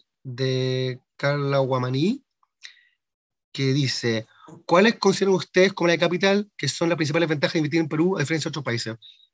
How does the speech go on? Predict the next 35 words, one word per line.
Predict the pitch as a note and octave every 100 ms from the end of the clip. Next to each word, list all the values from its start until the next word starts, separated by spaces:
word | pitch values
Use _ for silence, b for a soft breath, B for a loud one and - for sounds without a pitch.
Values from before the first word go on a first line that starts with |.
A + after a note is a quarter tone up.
| -
Mira, | D3 D3+
es | C3+
muy, | E3 F3+
una | D#3+ D#3+
muy | D#3+ F#3+
buena | G3 G3
pregunta | F3 D#3+ D#3 F#3+ F#3+
y | D3+
de | D3+
hecho | - E3
es | D3+
la | D3+ C#3+
que, | C#3+ C#3 C#3 C3+ B2+ C3+
la | B2+ B2
que | B2+
de | B2 B2 B2+ -
alguna | C3 C#3+
forma | C#3+ D3 D3
iba | C#3
contestando, | C3 B2+ - B2 A#2+ A#2 _ B B B B -
¿no? | D3+ F#3+ -
Em, | D3 C#3+ C#3 C#3 D3+ _ _ _ _ - C#3
a |
ver, | C3 A#2
¿cuáles | D#3 F3+
son | F#3 F3
la, | E3 F3+
la, | D3 C#3
las | C#3 C3
ventajas? | C3+ C#3 C3 A#2+ -
Uno | D#3+ G3 A3+ C4 B B -
es | D#3+ -
que | - D3+ D3+ _ -
el | D3 D3
Perú | D3 D3 E3+ G3+